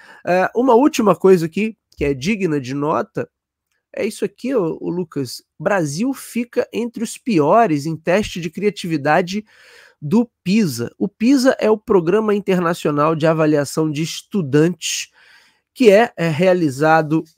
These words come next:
pela Organização pra Cooperação e Desenvolvimento Econômico, O C D E,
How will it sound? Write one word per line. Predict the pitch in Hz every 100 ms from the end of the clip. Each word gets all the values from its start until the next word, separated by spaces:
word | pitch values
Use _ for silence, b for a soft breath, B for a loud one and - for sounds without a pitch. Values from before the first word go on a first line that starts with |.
| _
pela | 165 170 165 156
Organização | 180 180 180 170 156 156 190 190
pra | 185
Cooperação | 170 160 170 156 143 156
e |
Desenvolvimento | 147 147 143 143 143 135
Econômico, | 175 240 202 190 202 156
O | 156
C | - 147
D | 143 220 160
E, | 160